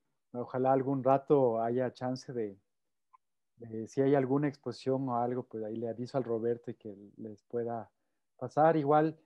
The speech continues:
eh, hay una, hay una película esta de Kim Ki-duk de, mm, primavera, eh, verano, otoño e invierno. Hay una escena que también un poco me,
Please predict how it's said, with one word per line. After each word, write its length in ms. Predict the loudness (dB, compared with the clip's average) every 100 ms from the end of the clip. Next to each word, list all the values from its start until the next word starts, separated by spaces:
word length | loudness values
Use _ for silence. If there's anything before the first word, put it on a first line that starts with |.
| _ _ _ _
eh, 500 | -2 0 2 0 -2 -4 -8 -14 _ -20 _ _
hay 140 | -6 -2
una, 200 | 0 0
hay 120 | 0
una 180 | -2 -2
película 600 | -2 -2 -4 0 2 2
esta 320 | 0 -4 -2
de 160 | -2 -4
Kim 200 | -6 -6
Ki-duk 460 | -6 -4 -4 -4
de, 340 | -6 -4 -2 -6
mm, 240 | -10 -16 _ _ _ _ _ -10
primavera, 880 | -6 -2 2 4 4 6 6 4 0 -6 -6
eh, 380 | -6 -4 -4 -6 -10 -14 _ _ _ _ _ -6
verano, 640 | 0 4 4 4 0 0
otoño 540 | 0 0 0 0 0
e 100 | -2
invierno. 500 | -6 2 2 2 0
Hay 120 | 0
una 160 | 0 -2
escena 380 | 0 2 2 0
que 100 | -2
también 320 | -2 -2 -2
un 100 | -2
poco 300 | -2 -4 -2
me, 240 | -4 -6